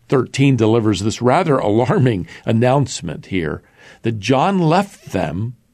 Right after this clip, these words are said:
and returned to Jerusalem. Well, this is,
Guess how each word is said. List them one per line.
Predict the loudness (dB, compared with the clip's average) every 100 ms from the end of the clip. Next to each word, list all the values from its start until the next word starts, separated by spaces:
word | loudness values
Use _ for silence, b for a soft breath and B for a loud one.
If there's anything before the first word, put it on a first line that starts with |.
| _ _ _
and | -2 0
returned | 0 0 -4 -4 -4
to | -8
Jerusalem. | -2 0 2 0 -2 -2 -4 -6 -14 -20 _ _ _ _ _ _ _ _
Well, | -2
this | 0 0
is, | -2